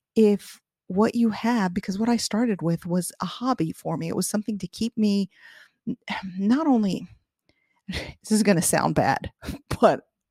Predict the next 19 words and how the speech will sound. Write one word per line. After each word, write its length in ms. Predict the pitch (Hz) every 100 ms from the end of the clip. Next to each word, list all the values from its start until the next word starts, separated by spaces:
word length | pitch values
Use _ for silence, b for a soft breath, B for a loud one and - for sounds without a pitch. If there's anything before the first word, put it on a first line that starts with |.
| _ _
totally 300 | - 180 190
vulnerable 460 | 208 220 214 165 160
here 160 | 170 160
with 180 | 160
you, 100 | 170 170 B B B -
to 100 | 240
keep 360 | - 262 254
me 400 | 254 247 240 226 b b b _ _ _ _ -
entertained, 1040 | 220 214 208 - - 208 226 247 262 247 -
engaged, 840 | 208 190 175 185 196 220 233 214 185
working 580 | 175 170 208 - 240 226
with 240 | 175 -
problems. 540 | - 175 202 220 220 -
I 80 |
love 480 | 190 190 190 226 226
to 80 | -
problem 400 | - 165 175 208
solve. 380 | - 214 220 220 _ b b b b b b b b b -
So 360 | - 226 208